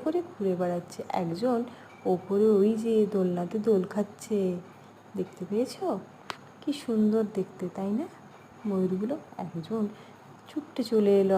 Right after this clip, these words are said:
আমাদের সামনে, এত সামনের থেকে দেখবো ভাবতে পারিনি।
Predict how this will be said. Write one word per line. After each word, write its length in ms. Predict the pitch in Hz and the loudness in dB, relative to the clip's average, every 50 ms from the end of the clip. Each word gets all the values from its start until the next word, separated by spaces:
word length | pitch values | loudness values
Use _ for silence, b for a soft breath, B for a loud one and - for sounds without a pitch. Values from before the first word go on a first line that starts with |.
| 185 175 | 4 2
আমাদের 300 | 175 175 175 175 180 180 - - | 0 -2 -2 -2 -4 -6 -6 -6
সামনে, 360 | - 180 175 170 170 165 170 175 - - - - - - - - - - 180 180 | -6 -4 -4 -4 -4 -4 -4 -6 -6 -10 -14 -18 -18 -18 -18 -18 -12 -8 -8 -8
এত 100 | - - 226 226 226 | -4 -4 -4 -4 -2
সামনের 380 | - 202 175 165 165 170 175 170 - | -4 -4 -4 -4 -2 -4 -4 -6 -4
থেকে 200 | - 220 214 - 240 214 202 | -4 -4 -2 -2 0 2 2
দেখবো 300 | 185 180 185 - 254 254 233 220 214 - | 2 2 2 4 4 4 4 4 2 0
ভাবতে 340 | - - 185 - - - 185 175 170 | -2 -2 -4 -4 -4 -4 -4 -2 0
পারিনি। 360 | 175 170 170 165 165 165 165 | 0 0 0 0 -2 -2 -4